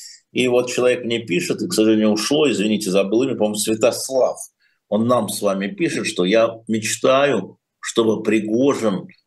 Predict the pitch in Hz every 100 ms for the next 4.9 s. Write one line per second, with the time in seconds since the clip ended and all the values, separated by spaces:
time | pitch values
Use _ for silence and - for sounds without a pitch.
0 | _ 101 95 90 92 - 113 - - -
1 | 131 - 95 - - 117 113 110 135 185
2 | 151 101 71 - - _ _ _ _ _
3 | _ _ _ - 107 113 143 151 110 123
4 | 123 107 95 90 104 101 76 - -